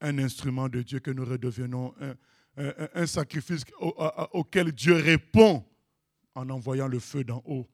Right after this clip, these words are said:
la puissance du Saint-Esprit. Dieu cherche de telles personnes qui vont dire, « Seigneur, j'ai bossé pour moi-même, même si je m'appelle chrétien. Pendant tout ce temps, j'ai bossé pour moi-même,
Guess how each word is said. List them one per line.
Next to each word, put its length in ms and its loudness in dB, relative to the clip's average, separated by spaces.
la 80 -10
puissance 380 -10
du 100 -14
Saint-Esprit. 680 -16
Dieu 440 0
cherche 420 -2
de 100 -10
telles 260 -6
personnes 520 -12
qui 100 -10
vont 220 -6
dire, « 160 -8
Seigneur, 640 -8
j'ai 220 2
bossé 380 2
pour 180 -4
moi-même, 540 -2
même 220 -6
si 120 -4
je 120 -2
m'appelle 360 0
chrétien. 520 -8
Pendant 300 0
tout 160 -6
ce 160 -2
temps, 240 0
j'ai 140 2
bossé 360 2
pour 200 -6
moi-même, 440 -2